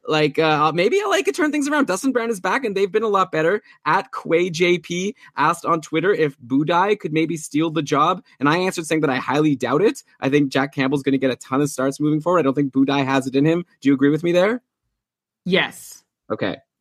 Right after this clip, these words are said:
Speaker 1: Uh, and then, like, yeah, like I said, like, s-, it seems like finally, also L A's finally landed on some forward lines that are working for them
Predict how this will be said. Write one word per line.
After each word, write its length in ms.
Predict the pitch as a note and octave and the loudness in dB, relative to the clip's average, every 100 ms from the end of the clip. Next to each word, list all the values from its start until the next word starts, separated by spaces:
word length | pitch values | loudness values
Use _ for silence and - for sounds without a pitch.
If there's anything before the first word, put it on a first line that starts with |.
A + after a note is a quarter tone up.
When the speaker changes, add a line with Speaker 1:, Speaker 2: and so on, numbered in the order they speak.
| _ _ - | _ _ -6
Speaker 1:
Uh, 220 | C3 C3 | -2 0
and 220 | D#3 D#3+ | 0 0
then, 180 | F3 F3+ | 0 -2
like, 140 | F3+ F3 | -2 -2
yeah, 160 | B3+ | 0
like 120 | E3 | -2
I 40 | E3+ | -2
said, 160 | C4 | -2
like, 100 | F3 | -2
s-, 160 | C#3 - D#3+ | -6 -14 -12
it 100 | E3 | -6
seems 180 | A3 | -4
like 140 | C4+ - | -4 -4
finally, 380 | - F#3 G#3+ A3 | -2 0 0 0
also 240 | G3+ C4 | 0 -2
L 180 | G3 G3 | 0 0
A's 160 | G3 | 0
finally 220 | - F#3+ G#3+ | 0 0 2
landed 320 | D#3 D#3 G3 | 2 2 2
on 100 | F3 | 0
some 160 | D#3+ | -4
forward 400 | D#3 C#3 C3+ E3+ | -4 -2 0 0
lines 380 | F#3+ G#3 A#3+ C4 - - | 0 2 0 -2 -8 -6
that 100 | D#3 | 0
are 100 | D#3 | 2
working 380 | C3 C3 C#3+ F#3+ | 2 0 0 -2
for 160 | F3+ G#3 | 0 2
them 280 | G#3+ A#3 | 2 0